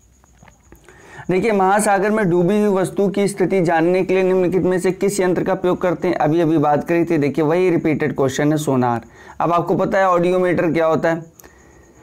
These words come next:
sextant क्या होता है और galvanometer क्या होता है, इसके बारे में अभी हम लोग बात भी कर चुके हैं। देखिए, अगर option बी देखें हम लोग galvanometer के बारे में, तो आपको पता ही होगा galvanometer क्या है, कि कोई परिपथ है,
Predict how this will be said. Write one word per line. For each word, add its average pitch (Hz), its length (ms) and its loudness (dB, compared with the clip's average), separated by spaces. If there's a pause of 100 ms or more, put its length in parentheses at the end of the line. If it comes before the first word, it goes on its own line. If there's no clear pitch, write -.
sextant 208 720 -2
क्या 208 140 2
होता 196 400 0
है 202 140 0
और 202 320 0
galvanometer 165 800 2
क्या 147 140 0
होता 139 180 0
है, 147 60 0
इसके 165 180 -2
बारे 151 240 2
में 160 140 2
अभी 151 140 2
हम 151 120 2
लोग 156 120 2
बात 139 200 2
भी 143 180 0
कर 151 100 0
चुके 151 280 -2
हैं। 135 280 -2 (800)
देखिए, 185 240 2
अगर 214 200 0
option 208 480 0
बी 202 160 2
देखें 196 280 0
हम 196 180 2
लोग 196 180 0
galvanometer 170 800 2
के 143 100 0
बारे 135 240 0
में, 127 180 0
तो 175 140 -2
आपको 170 240 -2
पता 180 240 -2
ही 196 80 2
होगा 196 180 0
galvanometer 170 720 0
क्या 180 320 -2
है, 151 120 2
कि 151 180 0
कोई 190 220 0
परिपथ 196 520 0
है, 233 240 0